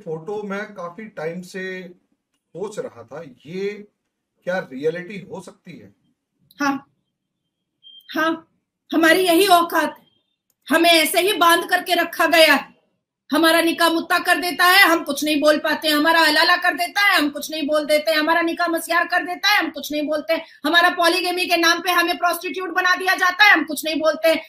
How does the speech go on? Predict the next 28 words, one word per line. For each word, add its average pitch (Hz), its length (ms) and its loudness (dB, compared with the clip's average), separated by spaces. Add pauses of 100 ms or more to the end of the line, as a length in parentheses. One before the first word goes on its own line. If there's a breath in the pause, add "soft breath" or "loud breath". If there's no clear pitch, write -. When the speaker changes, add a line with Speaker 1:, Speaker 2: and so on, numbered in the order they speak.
(140)
Speaker 2:
हमारे 349 300 4
मुंह 359 200 -2
पे 359 100 -2
तीन 359 200 -4
तलाक 349 300 2
चिपका 370 300 2
दिया 370 200 0
जाता 370 300 2
है, 392 80 6
हम 302 160 4
कुछ 277 220 -6
नहीं 311 180 0
बोल 320 160 6
पाते, 339 420 6 (840)
हमें 359 260 6
बच्चा 359 240 2
पैदा 359 280 4
करने 359 260 2
की 349 120 -6
मशीन 359 320 -2
बनाया 359 340 4
जाता 370 260 2
है, 392 80 8
हम 311 120 4
कुछ 294 200 -6
नहीं 320 160 -2
बोल 320 200 4
पाते, 330 360 2